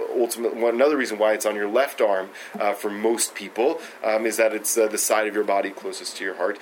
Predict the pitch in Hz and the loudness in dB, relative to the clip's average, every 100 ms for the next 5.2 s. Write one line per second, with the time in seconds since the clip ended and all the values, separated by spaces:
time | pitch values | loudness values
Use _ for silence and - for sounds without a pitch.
0 | - - 120 120 120 113 113 - 123 120 | -8 -6 -4 -2 0 0 -2 0 2 2
1 | 127 127 127 127 - 120 120 117 113 113 | 2 0 0 0 -2 -4 -2 2 2 2
2 | 117 117 113 110 113 113 - 120 139 123 | 0 0 0 2 4 4 2 2 2 2
3 | 98 - - - 107 107 107 110 117 127 | -2 -4 -12 -2 -2 0 0 2 2 2
4 | 120 107 107 107 107 - 113 107 104 104 | 0 -2 0 0 -2 -4 -4 -2 0 2
5 | 104 | 2